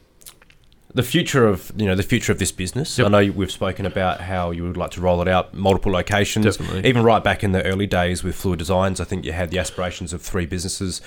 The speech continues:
Speaker 1: or three
Speaker 2: We had,
Speaker 1: locations
Speaker 2: uh,
Speaker 1: within
Speaker 2: on
Speaker 1: two
Speaker 2: the
Speaker 1: years,
Speaker 2: wall.
Speaker 1: whatever it
Speaker 2: Yeah.
Speaker 1: was. Yeah.
Speaker 2: It was, we had some pretty lofty goals back
Speaker 1: Yeah.
Speaker 2: then. And to be honest, Michael was really good at setting big goals.
Speaker 1: Mm.
Speaker 2: Um, I haven't continued that on, and I probably should spend more time on that.
Speaker 1: Mm.
Speaker 2: Um,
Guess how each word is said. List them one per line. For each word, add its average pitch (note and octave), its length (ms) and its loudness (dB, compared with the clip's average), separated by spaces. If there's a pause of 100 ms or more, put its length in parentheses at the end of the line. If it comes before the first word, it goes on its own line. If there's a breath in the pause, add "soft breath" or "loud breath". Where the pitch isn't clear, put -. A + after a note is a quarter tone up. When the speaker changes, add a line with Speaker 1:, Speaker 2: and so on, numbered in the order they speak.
(140 loud breath)
Speaker 1:
or F2+ 80 -2
three A2+ 220 4
Speaker 2:
We F#2+ 80 6
had, F#2 140 4
Speaker 1:
locations G#2+ 380 4
Speaker 2:
uh, A2 60 6
Speaker 1:
within G#2 240 6
Speaker 2:
on G#2+ 80 4
Speaker 1:
two G#2 100 4
Speaker 2:
the F#2+ 40 4
Speaker 1:
years, G2 160 8
Speaker 2:
wall. G2+ 80 8
Speaker 1:
whatever F#2+ 220 4
it D#2+ 60 2
Speaker 2:
Yeah. G#2 120 6 (120)
Speaker 1:
was. F#2 60 4
Yeah. G2+ 120 2 (140)
Speaker 2:
It A2+ 100 4
was, G2+ 200 2
we C3 120 4
had B2 120 4
some G2 100 -4
pretty G2 200 6
lofty F#2 260 0
goals F#2 280 0
back G2 140 2
Speaker 1:
Yeah. G2 40 0
Speaker 2:
then. F#2 220 -2 (440 loud breath)
And C3 160 2
to E3 80 0
be E3+ 80 10
honest, D3 460 4 (400)
Michael B2 420 4
was G#2 160 2
really G#2 180 2
good G#2 140 0
at - 80 -6
setting F#2+ 380 -4 (100)
big F#2 200 -4
goals. F2+ 400 0 (220 loud breath)
Speaker 1:
Mm. E2 320 -10
Speaker 2:
Um, F2+ 480 0 (120)
I G#2 160 2
haven't G2 340 -2 (300)
continued F#2+ 540 -4
that F2+ 120 0
on, G2 120 0
and G2 80 0
I F#2+ 40 -2
probably F#2+ 240 4
should - 160 -6
spend F#2 180 2
more E2+ 140 -6
time F2+ 240 -4
on F2+ 100 -4
that. G2+ 160 -4 (240 loud breath)
Speaker 1:
Mm. F#2 280 -10
Speaker 2:
Um, F2+ 200 0